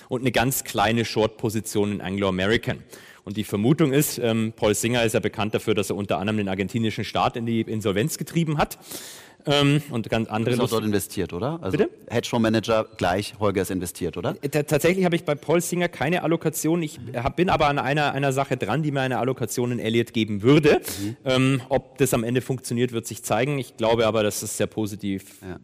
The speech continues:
Speaker 1: aussieht. Es wäre aber dann eine kleine symbolische eher, dass ich sagen kann, ich sitze jetzt da auch mit am Tisch, wenn wieder mal so ein südamerikanisches Land pleite geht.
Speaker 2: Ja. Okay.
Speaker 1: Na, jedenfalls, wa-, wa-, warum
Speaker 2: Nachvollziehbar.
Speaker 1: kauft, bitte?
Speaker 2: Nachvollziehbar,
Speaker 1: Nachvollziehbar,
Speaker 2: ja, ja.
Speaker 1: oder?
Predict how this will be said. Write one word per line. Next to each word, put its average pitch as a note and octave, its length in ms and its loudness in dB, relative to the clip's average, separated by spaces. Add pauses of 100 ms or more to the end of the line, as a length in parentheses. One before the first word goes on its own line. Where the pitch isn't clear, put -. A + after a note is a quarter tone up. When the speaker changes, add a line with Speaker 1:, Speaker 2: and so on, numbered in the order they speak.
Speaker 1:
aussieht. G#2+ 420 0
Es - 80 -4
wäre F3 80 6
aber F#3 80 6
dann C#3 140 2
eine B2 200 2
kleine A2+ 380 0
symbolische A2 580 2
eher, F#2 220 0
dass F#2+ 100 -2
ich G2+ 80 -6
sagen G2+ 240 0
kann, G#2 160 -2 (260)
ich B2+ 140 2
sitze C3 220 4
jetzt - 100 -4
da B2+ 80 2
auch G2+ 160 0
mit A#2 140 2
am G#2 100 0
Tisch, - 240 -4
wenn G2 120 -2
wieder G#2 120 2
mal G2 160 2
so G2+ 120 -2
ein G2+ 100 -2
südamerikanisches G2 680 -2
Land F#2+ 220 -2
pleite F#2 260 -2
geht. F2 200 -8 (160)
Speaker 2:
Ja. F#2 200 -6 (400)
Okay. A2 100 -12 (580)
Speaker 1:
Na, A#2+ 100 2
jedenfalls, D3+ 300 2
wa-, C3 160 2
wa-, B2+ 160 -2
warum G3 160 2
Speaker 2:
Nachvollziehbar. G2 400 -2
Speaker 1:
kauft, - 240 -14
bitte? E4+ 160 0 (100)
Speaker 2:
Nachvollziehbar, C#3+ 300 0
Speaker 1:
Nachvollziehbar, A2+ 400 -2
Speaker 2:
ja, A2 60 -4
ja. G#2+ 80 -4
Speaker 1:
oder? E3 120 -4